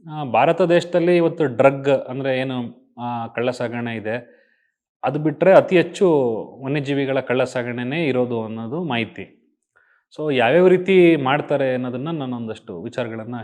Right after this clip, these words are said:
ಹೇಳಿಕ್ಕೆ ಮಾಡ್ತೀನಿ. ಆ, ಮೊದಲನೇದಾಗಿ ಹುಲಿಯ ಒಂದು,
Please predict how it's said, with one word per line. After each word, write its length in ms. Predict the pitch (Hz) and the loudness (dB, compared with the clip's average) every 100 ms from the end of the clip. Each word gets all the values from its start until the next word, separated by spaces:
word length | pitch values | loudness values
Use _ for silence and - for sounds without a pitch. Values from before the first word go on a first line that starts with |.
| - | -12
ಹೇಳಿಕ್ಕೆ 680 | 107 107 - 92 73 _ _ | -14 -14 -14 -14 -14 _ _
ಮಾಡ್ತೀನಿ. 440 | 101 95 - - _ _ _ _ _ - | -16 -16 -20 -20 _ _ _ _ _ -16
ಆ, 280 | 131 135 | -10 -8
ಮೊದಲನೇದಾಗಿ 880 | 139 117 117 175 208 196 190 185 214 | -6 -2 2 4 6 8 6 6 4
ಹುಲಿಯ 440 | 202 143 160 190 196 | 4 2 4 6 8
ಒಂದು, 800 | 185 170 165 156 151 139 110 | 8 6 4 0 0 -2 -4